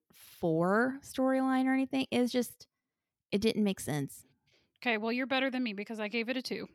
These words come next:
Speaker 2: <laughs>
Speaker 1: Oh, dang.
Speaker 2: And there are a few things that were my issues. The biggest one for me was it took me about half of the movie to figure out who the players were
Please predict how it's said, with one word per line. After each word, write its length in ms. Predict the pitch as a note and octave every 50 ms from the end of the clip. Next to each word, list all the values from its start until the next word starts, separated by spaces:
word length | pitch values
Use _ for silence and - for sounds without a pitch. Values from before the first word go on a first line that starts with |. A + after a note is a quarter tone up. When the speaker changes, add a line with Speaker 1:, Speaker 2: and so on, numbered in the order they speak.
| _ -
Speaker 2:
<laughs> 40 | - - - - - _ _ _ _ _ _ _ _ _ _ _ _ _ -
Speaker 1:
Oh, 680 | - C#5+ D#5+ - - E4+ E5 D#5 C#5+ B4+ A#4 G4+ E4 C#4
dang. 680 | - - - - E4 E4+ E4+ D4+ C4+ B3 G3 A#3+ A#3 A#3+
Speaker 2:
And 120 | D4 D4 D#4+
there 260 | D#4+ D#4+ E4 E4 D#4+
are 40 | D4
a 40 |
few 280 | - - - F4+ G4+ G#4+
things 480 | - - E4+ D#4+ D4+ D4 D4 D4+ D4+ - -
that 320 | C4+ B3+ B3+ B3 B3 A#3+ - _ _ _
were 240 | - A#3+ B3 C4 B3+
my 160 | B3 A#3+ A3+ A3
issues. 580 | - A3+ G#3 - - - G3+ G#3+ G#3+ - - - - A3
The 120 | - C4 B3
biggest 560 | A3+ G#3+ - D4+ D#4 F4 D4+ F#4+ F#4 D#4 -
one 220 | D#4 D#4 D4+ C#4+ C#4
for 160 | - - B3
me 640 | B3 C4+ D#4+ D#4+ C4+ A#3 A#3 A3+ A3+ B3 B3 - _ _ _ _ _ _ _ _ _ _ _ _ _ _ _ _ _ _ _ _ -
was 480 | A#3+ C4 B3+ C4 B3+ B3 A#3+ A#3 - - _ _
it 180 | C4+ C4 A#3+
took 240 | - - D#4+ D#4 -
me 120 | D4+ D#4 D4
about 240 | C4+ C#4 C4+ -
half 340 | - - B3+ A#3+ A#3 A#3 -
of 140 | B3 A#3 G#3+
the 80 | G#3 A3+
movie 340 | A3+ G#3 G#3 G3+ G3 G#3+ G#3+
to 80 | G#3 G3
figure 360 | - - G#3+ G#3 G3+ G3+ G3+
out 140 | G3 G3+ G3
who 180 | - A3 G#3
the 80 | G3 G3+
players 480 | - G#3 G#3+ F#3+ F#3 G#3+ A3 G3+ - A3+
were 300 | G#3+ F#3 F3+ G3 G#3+